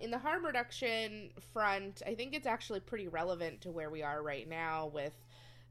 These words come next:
um, with the, with covid, with covid nineteen and all these variants that are running around, and the fact that our government does not care about us. Like, they are fine with us dying.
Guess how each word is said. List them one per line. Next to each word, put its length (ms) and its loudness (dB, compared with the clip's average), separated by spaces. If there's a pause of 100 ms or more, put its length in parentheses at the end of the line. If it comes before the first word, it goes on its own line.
um, 560 -6 (500)
with 300 -2
the, 300 -4
with 340 -8 (320)
covid, 600 4
with 180 -6
covid 220 0
nineteen 520 -2
and 100 0
all 140 2
these 500 -4
variants 640 0
that 120 -2
are 80 0
running 240 -2
around, 540 2 (400)
and 180 6
the 60 6
fact 420 6
that 220 4
our 120 6
government 680 2 (500)
does 220 2
not 340 6
care 500 2
about 400 2
us. 640 0
Like, 400 0 (460)
they 200 6
are 180 8
fine 640 6
with 200 0
us 180 0
dying. 680 6